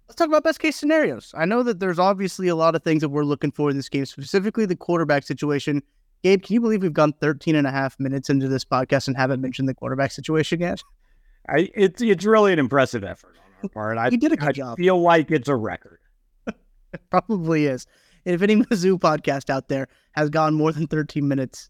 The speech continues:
Speaker 1: uh, thirteen and a half minutes, let me know because I'm impressed by them. But let's talk best case scenarios, Gabe. Um, I, I think that we all kind of agree on what the best case scenario is. This game's put away at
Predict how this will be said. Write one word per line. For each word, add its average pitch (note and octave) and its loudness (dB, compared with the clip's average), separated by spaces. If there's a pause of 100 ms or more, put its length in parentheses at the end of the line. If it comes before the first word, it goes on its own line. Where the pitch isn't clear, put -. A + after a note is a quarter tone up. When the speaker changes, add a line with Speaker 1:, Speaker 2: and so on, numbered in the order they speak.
(120)
Speaker 1:
uh, C#3+ -2
thirteen D#3 2
and C#3 4
a B2+ -2
half C#3 -2
minutes, C3+ -4 (100)
let D#3+ 0
me E3 4
know C#3 0
because B2 -2
I'm C3+ 0
impressed C3 -2
by - -12
them. G#2 -12
But C3 -10 (320)
let's A3 2
talk A3+ 0
best F3 2
case D3+ 2
scenarios, B2+ -2
Gabe. B2+ -4 (320)
Um, C3+ -2
I, - -4
I D3+ 2
think F#3+ 0
that F#3+ 2
we E3 2
all D3 0
kind D#3 0
of C#3 -2
agree D3 0
on C#3 0
what C#3 -2
the C#3 -6
best C3 -2
case C3+ 0
scenario C3 -2
is. B2+ -6
This C3+ -8
game's C3 -4
put C#3+ -2
away C3 0
at B2+ -6